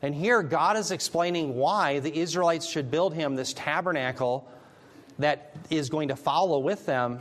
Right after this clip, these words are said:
and therefore the Lord will dwell with them. Leviticus twenty-five eight, he says, "Let them construct a sanctuary for me that I may dwell among them."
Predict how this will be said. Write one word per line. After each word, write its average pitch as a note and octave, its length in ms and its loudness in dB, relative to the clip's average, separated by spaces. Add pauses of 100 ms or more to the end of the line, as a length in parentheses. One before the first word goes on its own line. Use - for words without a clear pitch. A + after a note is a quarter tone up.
and C#3+ 120 -2
therefore D3 380 0
the C3+ 80 -2
Lord C3+ 260 0
will A#2+ 140 -2
dwell B2+ 320 0
with C3 140 -4
them. G#2+ 280 -4 (840)
Leviticus D#3+ 480 0
twenty-five E3 440 2
eight, F3+ 120 2
he F3 60 0
says, C#3+ 260 -2
"Let F#3 200 2
them F#3+ 180 0
construct F3 480 -2
a C#3+ 40 -4
sanctuary E3+ 580 -2
for D3+ 140 -2
me C#3 340 -2 (540)
that D3+ 180 2
I D3+ 80 2
may D3 160 0
dwell C3 400 0
among B2+ 320 -2
them." A2+ 300 -2